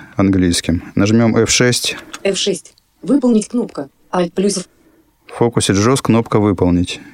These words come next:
Speaker 1: Перейдем клавишей табуляции на разделенную кнопку «Сохранить».
Speaker 2: Таб. Сохранить разделенная кнопка.
Speaker 1: Дважды нажмем стрелку вниз для того, чтобы перейти на пункт «Сохранить как».
Speaker 2: Меню.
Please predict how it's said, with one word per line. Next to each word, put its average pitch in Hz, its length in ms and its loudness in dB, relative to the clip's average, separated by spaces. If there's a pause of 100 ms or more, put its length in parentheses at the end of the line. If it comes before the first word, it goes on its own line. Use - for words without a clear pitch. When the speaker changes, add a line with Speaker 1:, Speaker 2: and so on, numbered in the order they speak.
(100)
Speaker 1:
Перейдем 110 420 2
клавишей 104 540 2
табуляции 107 560 2
на 95 120 4
разделенную 101 560 4
кнопку 110 300 0
«Сохранить». 90 560 2 (340)
Speaker 2:
Таб. 160 200 -4 (260)
Сохранить 208 500 0
разделенная 185 480 0
кнопка. 220 400 -6 (140)
Speaker 1:
Дважды 113 400 4
нажмем 113 380 4
стрелку 107 400 2
вниз 117 420 2 (100)
для 87 140 2
того, 104 240 2
чтобы 98 260 0
перейти 101 540 2 (120)
на 95 140 2
пункт 123 400 0
«Сохранить 98 540 2
как». - 340 0 (640)
Speaker 2:
Меню. 202 380 2